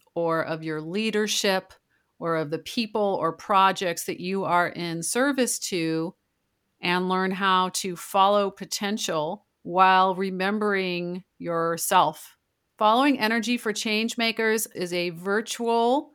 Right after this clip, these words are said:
four-month journey, which includes asynchronous coaching, mentoring with me, where I will be right by your side. This offering also includes a virtual group experience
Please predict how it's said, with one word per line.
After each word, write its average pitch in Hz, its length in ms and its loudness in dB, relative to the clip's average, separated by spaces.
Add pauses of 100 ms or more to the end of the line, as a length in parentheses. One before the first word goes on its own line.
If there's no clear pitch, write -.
(160)
four-month 214 1000 2 (180)
journey, 208 640 0 (260)
which 185 260 -4
includes 202 720 0 (160)
asynchronous 226 1200 0 (840)
coaching, 220 640 0
mentoring 208 540 0
with 180 160 -4
me, 233 300 2
where 185 220 0
I 196 140 4
will 208 120 0
be 190 160 -6
right 190 300 2
by 202 120 4
your 190 180 0
side. 185 460 4 (300)
This 202 160 -4
offering 302 460 4
also 233 460 4
includes 214 640 -4
a 170 220 -8
virtual 220 720 -6 (280)
group 208 400 -2
experience 202 920 -4